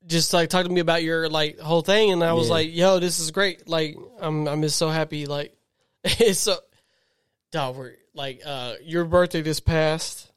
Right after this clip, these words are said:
Speaker 2: Yeah.
Speaker 1: Happy
Speaker 2: Yep.
Speaker 1: birthday to you.
Speaker 2: Thank
Speaker 1: Like,
Speaker 2: you, man. Just turned thirty. I'm out of my twenties now.
Speaker 1: Yeah, so we're, everybody here now <laughs> is in their thirties.
Speaker 2: We're here.
Speaker 1: I'm thirty-one. Y'all are thirty. Um,
Speaker 2: Yep.
Speaker 1: welcome.
Speaker 2: Yep.
Speaker 1: Um, your back does not hurt instantly. That's not real.
Speaker 2: It's not. <laughs> It's not
Speaker 1: <laughs> But,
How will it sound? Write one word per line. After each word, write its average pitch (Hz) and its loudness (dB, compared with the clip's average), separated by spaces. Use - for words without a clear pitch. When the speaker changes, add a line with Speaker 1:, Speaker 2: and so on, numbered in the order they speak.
Speaker 2:
Yeah. 104 -8
Speaker 1:
Happy 165 0
Speaker 2:
Yep. 160 -6
Speaker 1:
birthday 160 2
to 160 -2
you. 196 -4
Speaker 2:
Thank 107 -8
Speaker 1:
Like, 156 0
Speaker 2:
you, 104 -4
man. 107 -8
Just - -16
turned 104 -8
thirty. 120 2
I'm 92 -16
out 110 -6
of 110 -2
my 107 0
twenties 117 -10
now. 107 -8
Speaker 1:
Yeah, 185 4
so 196 2
we're, 196 6
everybody 233 2
here 277 6
now 196 6
<laughs> - 6
is - 0
in - 6
their 226 6
thirties. 214 0
Speaker 2:
We're 92 -10
here. 113 -6
Speaker 1:
I'm 165 0
thirty-one. 196 4
Y'all 190 2
are 185 4
thirty. 190 2
Um, 175 4
Speaker 2:
Yep. 165 -4
Speaker 1:
welcome. 180 4
Speaker 2:
Yep. 92 -12
Speaker 1:
Um, 160 2
your 175 2
back 160 -2
does 156 -6
not 151 -2
hurt 151 -2
instantly. 139 -4
That's 127 -10
not 127 -8
real. 104 -14
Speaker 2:
It's - -14
not. 101 -6
<laughs> - -2
It's 143 2
not 196 4
Speaker 1:
<laughs> - 0
But, 175 4